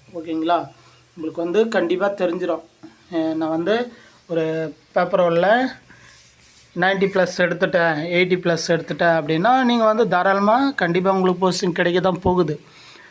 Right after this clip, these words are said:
ஓகேங்களா? அதால வந்து நீங்க அடுத்து, அ, பேப்பர் டூக்கு வந்து நீங்க இப்பலேருந்து படிக்க ஆரம்பிச்சிருங்க.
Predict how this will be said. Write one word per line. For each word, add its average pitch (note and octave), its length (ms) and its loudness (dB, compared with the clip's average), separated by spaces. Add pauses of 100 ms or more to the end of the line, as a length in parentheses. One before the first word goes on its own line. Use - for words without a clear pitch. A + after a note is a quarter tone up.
(200)
ஓகேங்களா? E3 580 0 (380)
அதால G3+ 300 2
வந்து G3 280 2
நீங்க F3 240 2
அடுத்து, G#3 640 2 (200)
அ, F#3 60 -2 (520)
பேப்பர் F#3+ 380 0
டூக்கு A#3 340 2
வந்து F#3+ 240 2
நீங்க F#3 340 2
இப்பலேருந்து E3+ 520 0
படிக்க E3+ 440 -4
ஆரம்பிச்சிருங்க. C#3+ 640 -4